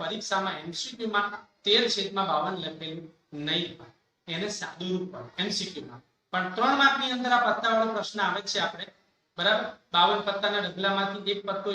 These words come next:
એ યાદૃચ્છિક રીતે એ રીતે પસંદ કરવામાં આવે કે જે ફુલ્લઈનો એકકો હોય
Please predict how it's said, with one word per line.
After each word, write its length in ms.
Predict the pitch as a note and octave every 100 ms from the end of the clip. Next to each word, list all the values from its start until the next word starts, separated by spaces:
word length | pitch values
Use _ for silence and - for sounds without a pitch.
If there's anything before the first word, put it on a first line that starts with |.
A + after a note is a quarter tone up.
| F#3+
એ 20 | G3 F3+
યાદૃચ્છિક 420 | D#3+ G#3+ A#3 - G3+
રીતે 200 | F#3+ G3
એ 120 | G3+
રીતે 200 | A3 A3
પસંદ 360 | G3+ F3 G3
કરવામાં 380 | F#3+ G3 G3 A3+
આવે 200 | - - -
કે 100 | - F#3
જે 60 | F#3 D#3
ફુલ્લઈનો 440 | D#3+ F#3 F#3+ F#3+ F3+
એકકો 180 | F3+ F#3
હોય 240 | F3+ E3+